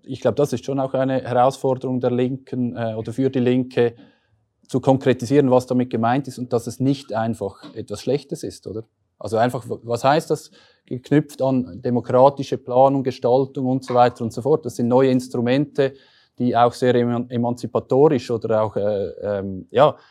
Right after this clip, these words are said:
einen Weg in die Zukunft aufzeigen können. Jetzt hatte ich das Schlusswort, das wollte ich eigentlich nicht. Ich, äh, <laughs> tut mir leid. Ähm, ja,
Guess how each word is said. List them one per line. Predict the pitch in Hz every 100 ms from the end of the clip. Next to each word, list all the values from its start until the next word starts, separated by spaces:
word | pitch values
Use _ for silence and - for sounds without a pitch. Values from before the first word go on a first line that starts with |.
| _
einen | 120 120
Weg | 113 139 147
in |
die | 127
Zukunft | 123 139 143 - 123 -
aufzeigen | 110 135 - 123 117 127
können. | - 80 - _ _ _ _ _ -
Jetzt | -
hatte | 117 113
ich | 131
das | - 123
Schlusswort, | 135 131 117
das | 113
wollte | 127 127 127
ich | 123
eigentlich | 123 131 120 123
nicht. | 135 151 -
Ich, | 135 135
äh, | 139 131 - - 214 -
<laughs> | - - - -
tut | - 139
mir | 131
leid. | 123 127 151 - -
Ähm, | 131 135 127 - _ -
ja, | 139 147 120